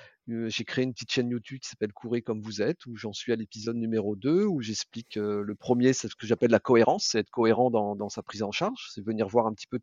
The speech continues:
tout ce qui gravite autour de moi et tout ce que je peux apporter de mieux à ma pratique outdoor.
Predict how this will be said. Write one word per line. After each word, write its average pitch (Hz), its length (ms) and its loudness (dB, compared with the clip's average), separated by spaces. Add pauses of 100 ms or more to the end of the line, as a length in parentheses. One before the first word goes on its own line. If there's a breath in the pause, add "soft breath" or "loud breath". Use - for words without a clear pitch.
(160)
tout 277 160 -4
ce - 120 -6
qui 156 100 -14
gravite 131 360 6
autour 123 240 -4
de 120 80 4
moi 120 260 2 (580 loud breath)
et 123 80 -4
tout 226 140 -2
ce - 60 -2
que 202 100 2
je - 100 2
peux 165 100 12
apporter 143 360 6
de 131 120 4
mieux 131 200 6
à 123 60 6
ma 117 120 8
pratique - 460 0
outdoor. 104 520 0